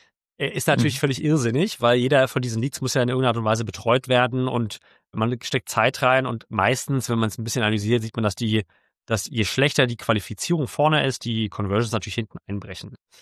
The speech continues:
Speaker 1: Und deswegen aus meiner Sicht ist, ist, ist extrem wichtig, dass es für jeden Step in dieser Pipeline und für jeden Stakeholder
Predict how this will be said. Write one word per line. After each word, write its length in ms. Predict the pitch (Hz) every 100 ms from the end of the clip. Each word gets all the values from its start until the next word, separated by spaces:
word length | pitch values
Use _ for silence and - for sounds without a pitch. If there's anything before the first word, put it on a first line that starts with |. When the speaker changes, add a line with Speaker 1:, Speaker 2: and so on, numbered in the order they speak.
| _ _ _
Speaker 1:
Und 280 | 147 139 143 - _ _ _ _
deswegen 460 | 147 139 - 156 151
aus 160 | 127
meiner 300 | 123 135 156
Sicht 160 | 151 -
ist, 140 | 131
ist, 200 | - 123
ist 220 | 143 -
extrem 500 | 127 - - 135 143
wichtig, 240 | 135 - 151
dass 160 | 131
es 100 | 120
für 120 | - 117
jeden 280 | 110 139
Step 300 | 151 - 147
in 80 | 139
dieser 200 | 127 113
Pipeline 460 | - 113 127 156 147
und 60 |
für 140 | 131 117
jeden 180 | 123 127
Stakeholder 760 | - 117 123 147 147 143 147